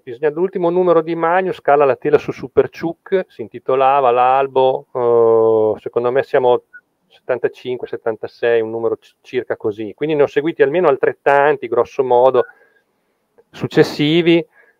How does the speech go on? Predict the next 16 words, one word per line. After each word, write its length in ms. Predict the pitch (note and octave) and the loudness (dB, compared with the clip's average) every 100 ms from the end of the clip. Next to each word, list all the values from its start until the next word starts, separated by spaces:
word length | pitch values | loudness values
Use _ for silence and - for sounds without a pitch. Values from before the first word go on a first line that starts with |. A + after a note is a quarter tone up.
| _ - | _ -6
Eh, 720 | C#3+ C#3 C3+ C3 C3 B2+ A#2+ | 0 2 4 4 2 2 0
poi, 920 | D3+ D#3+ E3+ D3+ C#3 C3+ C3+ C3 B2+ | 6 6 6 2 0 -2 -4 -4 -4
insomma, 640 | B2 A2 - C3 A2+ G2 - - - | -6 -8 -12 -10 -6 -6 -8 -14 -2
dopo 240 | B2 - C3 | 0 6 6
ho 40 | |
mollato. 440 | C3+ D#3+ D3 - | 8 8 8 8
Volevo 220 | D3 A#3 A#3+ | 8 8 8
solo 240 | B3 G#3+ | 8 6
fare 200 | F#3+ D#3 | 6 4
notare 540 | E3+ - C3+ A#2+ A#2 - | 2 4 4 6 2 -2
che, 440 | D#3+ A2+ C3+ E3+ | -4 0 0 -2
eh, 280 | C#3+ C3 B2+ | -4 -2 -2
in 140 | B2+ B2 | -4 -2
certi 400 | G3+ A3 - D#3 | 0 0 0 2
albi, 360 | D3 A#2+ B2+ | 2 0 -4
eh, 160 | C3+ | -6